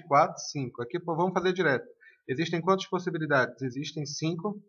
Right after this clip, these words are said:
possibilidades. Aqui não precisa calcular nada. Todo mundo entendeu, né? Um algarismo. Um, dois, três, quatro, cinco. Não sai, não vai até o cinco? Beleza. Aqui, vamos calcular aqui?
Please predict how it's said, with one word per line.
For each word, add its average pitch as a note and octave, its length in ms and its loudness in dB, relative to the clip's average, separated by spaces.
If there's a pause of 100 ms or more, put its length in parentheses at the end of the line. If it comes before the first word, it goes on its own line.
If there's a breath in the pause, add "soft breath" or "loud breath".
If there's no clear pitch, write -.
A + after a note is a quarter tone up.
(680)
possibilidades. D3+ 920 -2
Aqui - 140 -8
não C3+ 100 -2
precisa C3 240 -4
calcular B2 440 0
nada. G#2 360 -2
Todo A#3+ 180 -2
mundo B3 140 -2
entendeu, G3+ 360 -2
né? C#3 200 -4 (1000)
Um F3 100 2
algarismo. A3 580 0
Um, F3+ 400 -2
dois, F#3 340 -4
três, E3+ 340 -6
quatro, G3+ 300 2
cinco. D#3 320 -6
Não B2+ 80 -10
sai, E3+ 240 -4
não D3+ 120 -6
vai F#3+ 120 6
até E3+ 140 -2
o D3+ 60 0
cinco? - 380 -6 (440)
Beleza. C3 340 -4 (580 loud breath)
Aqui, F3+ 380 6
vamos F#3+ 320 -4
calcular D#3+ 380 0
aqui? - 340 -8